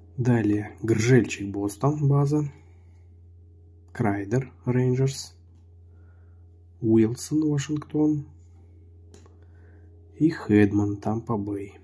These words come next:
Это база. Новичок, резанный Оранж Слайс. Джейкоб Перро, Анахайм. Джейкоб Перро. Все-таки приятно открывать такую коробочку.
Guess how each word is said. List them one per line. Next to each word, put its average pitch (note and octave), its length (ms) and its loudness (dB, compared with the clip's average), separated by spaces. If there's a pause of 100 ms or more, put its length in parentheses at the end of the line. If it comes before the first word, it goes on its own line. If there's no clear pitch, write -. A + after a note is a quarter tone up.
(140)
Это G2+ 100 -8
база. G2+ 460 -10 (400)
Новичок, A#2 760 -2
резанный G#2 540 -4 (100)
Оранж G2+ 340 -8
Слайс. C3+ 600 -4 (640)
Джейкоб B2 500 0 (240)
Перро, A2 480 0 (400)
Анахайм. G2+ 680 -12 (2250)
Джейкоб C#3 640 -4 (120)
Перро. C#3+ 380 -2 (1400)
Все-таки - 240 -18
приятно B2 460 -4
открывать C#3+ 340 -10
такую - 220 -20
коробочку. B2 560 -10